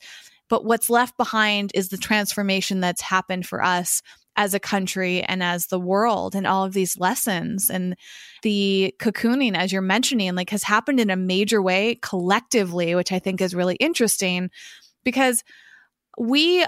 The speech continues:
as individuals will go through various forms of transformation based on g-, highs and lows of our lives. And then every once in a while, things happen to us as a nation or as, as, as the earth, uh, collectively together.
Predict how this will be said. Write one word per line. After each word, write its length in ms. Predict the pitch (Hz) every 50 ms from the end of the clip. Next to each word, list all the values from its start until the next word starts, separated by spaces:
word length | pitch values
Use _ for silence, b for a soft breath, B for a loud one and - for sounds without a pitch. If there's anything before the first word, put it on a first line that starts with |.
| - _
as 200 | - - 247 226
individuals 880 | 247 240 226 220 202 247 262 233 254 226 208 202 202 202 196 196 - -
will 180 | 220 196 202
go 220 | 190 - 214 214 208
through 520 | - - 208 202 196 190 190 190 185 185 180
various 500 | 175 196 196 202 202 196 196 196 - -
forms 360 | - 196 190 190 190 190 -
of 120 | 185 -
transformation 1120 | - - - 196 190 185 185 - - 185 185 180 175 175 - - 180 175 170 175 175 175 185 -
based 320 | 175 170 175 175 - - 185
on 300 | 175 170 170 170 175 180
g-, 160 | 175 - - - _
highs 340 | - - 220 214 220 214 196
and 160 | 208 202 196
lows 320 | 185 180 180 180 180 165
of 140 | 185 170 175
our 120 | 175 170
lives. 600 | 165 165 160 80 76 62 65 - 180 - - - B B B B B B B B B -
And 160 | - 220 226 226
then 140 | 226 226
every 200 | 233 247 254 311
once 280 | 294 277 269 269 - -
in 40 | 247
a 60 | 240
while, 240 | 247 233 233 226 226
things 240 | - - 226 214 208
happen 340 | 208 196 190 - 190 190 185
to 140 | - 190 185
us 180 | 180 180 -
as 100 | 190 185
a 60 | 208
nation 580 | 214 220 226 233 247 - - 262 240 233 233 220
or 160 | - 190 190 185
as, 260 | 185 180 180 - - -
as, 380 | - 190 185 180 165 - - - - _ -
as 180 | - 190 175
the 120 | - 190 -
earth, 440 | - 247 254 254 240 - - - - -
uh, 80 | - - -
collectively 640 | - - 226 233 233 - - 247 220 214 220 214 214
together. 560 | - 202 190 202 196 190 190 190 190 190 185